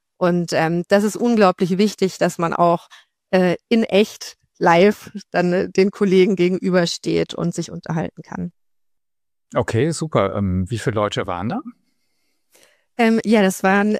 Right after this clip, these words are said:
Speaker 1: sehr, sehr viele Teilnehmer, ähm, was mich gefreut hat. Ähm, zum einen virtuell. Ähm, wir haben gut fünfzig virtuelle Sessions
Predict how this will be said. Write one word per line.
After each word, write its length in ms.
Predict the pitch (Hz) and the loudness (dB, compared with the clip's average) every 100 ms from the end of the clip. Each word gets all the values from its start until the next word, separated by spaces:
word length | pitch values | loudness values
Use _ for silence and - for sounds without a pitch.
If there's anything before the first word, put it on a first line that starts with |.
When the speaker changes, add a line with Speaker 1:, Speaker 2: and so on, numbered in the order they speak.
| - | -2
Speaker 1:
sehr, 340 | 180 208 247 | 0 2 4
sehr 120 | 226 226 | 2 0
viele 260 | 277 214 | 2 0
Teilnehmer, 800 | - 127 135 170 175 202 262 302 | 0 -4 -4 -2 0 0 0 -2
ähm, 280 | - 202 202 | 0 0 0
was 140 | 190 - | -2 -2
mich 140 | 220 | -4
gefreut 500 | 202 - 185 202 - | -6 -2 2 2 2
hat. 260 | 277 370 - | 0 -2 -4
Ähm, 240 | 196 190 202 | -2 -2 -2
zum 220 | - 202 - | -2 -4 -2
einen 380 | 180 214 262 277 | 0 0 0 -2
virtuell. 920 | - 165 175 247 - 285 - 254 294 349 427 - - _ _ - | -4 -2 2 2 2 -2 0 0 2 0 -2 -12 -20 _ _ 2
Ähm, 320 | 214 214 220 | 4 4 0
wir 160 | - 175 | 0 0
haben 380 | 208 247 254 254 - - _ _ _ _ | 2 0 0 -2 -4 -14 _ _ _ _
gut 280 | 247 311 - | 2 2 2
fünfzig 920 | - - 277 349 - - 247 - 180 | -4 -2 0 -2 -6 -6 -4 -2 0
virtuelle 540 | 220 - 320 - 302 | 0 2 0 0 0
Sessions 480 | 294 285 285 302 302 | 0 -2 -2 -4 -8